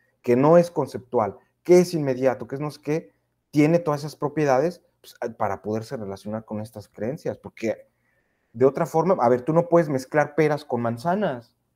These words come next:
a menos de que te hagas tu licuado para la vista, ¿no? Y le pones zanahoria y avena.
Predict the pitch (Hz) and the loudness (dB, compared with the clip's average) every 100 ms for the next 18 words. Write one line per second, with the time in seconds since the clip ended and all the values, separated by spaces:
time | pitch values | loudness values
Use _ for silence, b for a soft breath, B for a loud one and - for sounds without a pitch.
0 | _ _ _ _ _ _ _ - 107 143 | _ _ _ _ _ _ _ -10 -6 -4
1 | 127 - 131 127 - 110 104 - 117 113 | -6 -4 -2 -2 -4 -10 -6 -2 -2 -2
2 | 101 98 101 117 - 98 113 - _ 98 | -4 -4 -6 -10 -12 -10 -10 -12 _ -14
3 | 98 110 104 - 98 107 143 98 - _ | -10 -8 -8 -10 -10 -8 -8 -10 -18 _
4 | _ _ _ _ _ 95 92 131 - | _ _ _ _ _ -10 -2 -2 -2